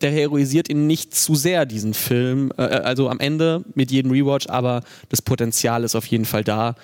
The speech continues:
dass Menschen, wenn sie ihn einfach ohne, ich glaub mal so ein bisschen die, den zu dekonstruieren, sag ich mal, nur blind schauen, dass da was, ja, an diesem,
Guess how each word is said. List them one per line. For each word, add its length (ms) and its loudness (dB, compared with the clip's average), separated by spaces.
dass 200 -2
Menschen, 600 0
wenn 140 0
sie 140 0
ihn 100 0
einfach 320 -4
ohne, 300 2
ich 120 -4
glaub 160 -4
mal 100 2
so 80 0
ein 60 0
bisschen 260 0
die, 220 2
den 140 2
zu 120 0
dekonstruieren, 800 0
sag 200 2
ich 140 -4
mal, 400 0
nur 200 2
blind 280 0
schauen, 460 0
dass 260 -2
da 200 0
was, 440 -2
ja, 260 0
an 140 -2
diesem, 380 2